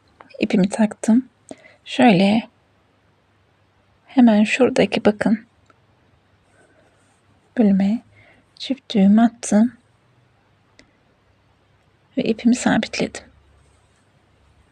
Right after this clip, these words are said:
Şimdi şuradaki kısma da iğnemi geçirdim. Yine buraya da çift düğüm attım.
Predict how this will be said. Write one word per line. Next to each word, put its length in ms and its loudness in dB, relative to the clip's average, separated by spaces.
Şimdi 160 0
şuradaki 720 4
kısma 460 2
da 260 2
iğnemi 460 2
geçirdim. 800 0
Yine 220 2
buraya 300 2
da 100 -8
çift 360 -6
düğüm 220 -2
attım. 540 -2